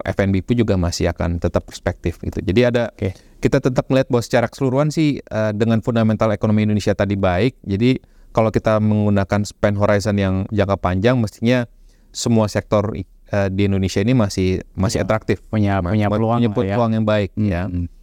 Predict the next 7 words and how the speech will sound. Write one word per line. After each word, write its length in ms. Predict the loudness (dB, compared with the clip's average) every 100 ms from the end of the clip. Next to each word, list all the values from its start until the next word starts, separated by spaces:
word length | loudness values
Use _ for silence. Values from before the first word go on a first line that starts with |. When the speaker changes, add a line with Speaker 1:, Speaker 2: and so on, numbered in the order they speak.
| -6
Speaker 1:
Karena 280 | -2 2 2
rata-rata 400 | 2 0 0 2
memang 320 | 2 2 0
kita 240 | 0 0 0
masih, 560 | 0 0 0 0 -2 -8 -20 -20 -10
masih 640 | 0 0 0 0 2 2 2
inti-, 260 | 0 0